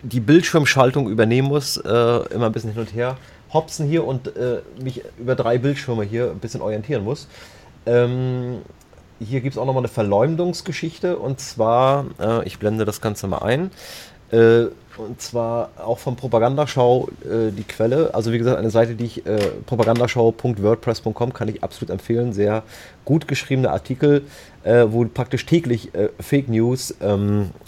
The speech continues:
äh, äh, beleuchtet werden. Äh, das Heute-Journal und Z D F Heute, äh, verleumden den zukünftigen U-S-Präsidenten Donald Trump. Wie die Sendung Heute, Heute-Journal nach, nach immer, äh, warnen, bla bla bla.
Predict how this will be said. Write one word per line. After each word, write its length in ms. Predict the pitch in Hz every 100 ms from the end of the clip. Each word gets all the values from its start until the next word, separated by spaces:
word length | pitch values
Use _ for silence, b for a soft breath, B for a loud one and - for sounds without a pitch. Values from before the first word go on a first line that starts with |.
| -
äh, 60 | 92
äh, 540 | 98 92 92 - 82 76 110
beleuchtet 400 | 101 107 139 143
werden. 280 | 107 101 151 160 b b b -
Äh, 180 | 123
das 200 | 120 120
Heute-Journal 600 | 131 139 135 131 110 120 123
und 140 | 120
Z 160 | - 127
D 60 |
F 160 | 92 -
Heute, 720 | 117 131 123 - - 110 101
äh, 20 |
verleumden 400 | 98 95 113 180
den 160 | 151 131
zukünftigen 800 | - 151 143 - 131 127 123 -
U-S-Präsidenten 720 | 95 101 - 123 117 110 - 101
Donald 440 | 90 95 92 - -
Trump. 400 | - 95 147 - - - - - - - -
Wie 120 | 101
die 80 | 113
Sendung 320 | 104 113 104
Heute, 280 | 90 110 135
Heute-Journal 400 | 113 113 107 104
nach, 320 | 107 - -
nach 320 | - 98 101 -
immer, 360 | 101 101 101 98 b b b -
äh, 440 | 104 98 85 95 92
warnen, 300 | 101 110 117
bla 100 | 104
bla 140 | 95
bla. 240 | 90 127